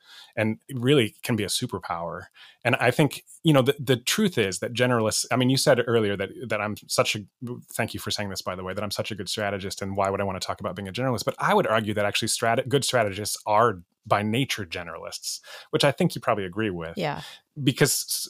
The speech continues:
Speaker 1: strategy is a, is about understanding a, a problem and a situation, and in particular the people in that problem and situation, and starting to think about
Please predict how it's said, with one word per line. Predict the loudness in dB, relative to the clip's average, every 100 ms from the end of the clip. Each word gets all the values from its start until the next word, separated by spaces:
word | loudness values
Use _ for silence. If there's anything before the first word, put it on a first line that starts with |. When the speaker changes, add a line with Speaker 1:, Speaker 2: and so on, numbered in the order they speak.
| -10
Speaker 1:
strategy | -4 4 6 6 4 2
is | 2 0
a, | -4
is | -4 -2
about | -4 2 4 4 2
understanding | -2 0 -2 -2 -4 -4
a, | -6 -6
a | -6
problem | -2 0 2 -2
and | -2
a |
situation, | -6 -8 -8 -6 -4 -6 -8 -14 -20 -4
and | 0
in | 4 2
particular | 2 -4 -2 0 0
the | 0
people | -6 -6 -4 -4 -2
in | -2
that | -2 -2
problem | -2 -2
and | -2
situation, | -6 -6 -4 -4 -4 -6 -10 -20 -20 -20 _
and | 4 4 0
starting | 4 4 6
to | 2
think | 0 -2 0
about | 2 2 0